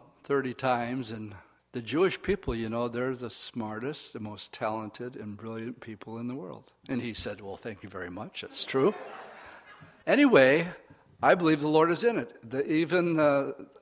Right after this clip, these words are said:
the craziness. And the guy that fixed our furnace the first night, he comes, uh, we get home on a Friday evening.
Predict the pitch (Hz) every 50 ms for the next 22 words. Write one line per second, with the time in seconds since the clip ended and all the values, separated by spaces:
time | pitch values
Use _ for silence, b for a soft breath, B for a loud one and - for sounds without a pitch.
0 | _ _ - 135 131 123 110 - - - - - 147 156 165 180 - - 143 117
1 | 110 113 120 - - 147 139 143 135 175 165 165 160 151 156 135 - - - 180
2 | 147 - - 165 147 131 - - 160 151 143 135 - - 131 117 - 151 160 160
3 | - - - 139 113 113 117 123 - - _ _ _ _ _ _ _ _ - 190
4 | 208 - - - 131 117 120 120 127 135 127 - 131 123 123 120 120 131 139 143
5 | 147 123 135 139 139 131 120 117 107 - - 139 135 131 127 123 120 139 147 127
6 | 123 110 107 110 113